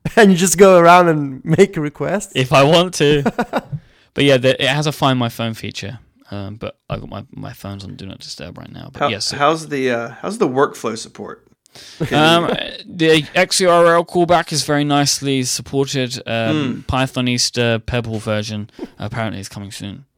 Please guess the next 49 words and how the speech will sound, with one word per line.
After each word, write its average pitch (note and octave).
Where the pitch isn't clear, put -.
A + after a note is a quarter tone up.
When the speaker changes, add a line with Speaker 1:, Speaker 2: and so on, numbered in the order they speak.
Speaker 1:
He E3+
just G#3+
goes G3+
Speaker 3:
That's F3+
Speaker 1:
around D#3+
in C#3+
London C3+
making C#3+
<laughs> D3
H -
T -
T C3
P C#3
Speaker 2:
Yeah. C3
Speaker 1:
requests. -
Speaker 2:
Let D4
me D4+
make C#4
a G3+
request. C3+
Speaker 1:
<laughs> D#3
Speaker 2:
It, -
but -
the, C#3+
the D3+
phone C#3+
ties B2
into A#2+
the A2
Pebble G#2
app -
because A#2
the B2
Pebble D#3+
app D3+
is A#2+
a B2+
lot A#2+
more A#2
sophisticated A#2
now G2+
because G#2
it -
can G#2+
run G#2
constantly -
in F#2+
the F#2
background. -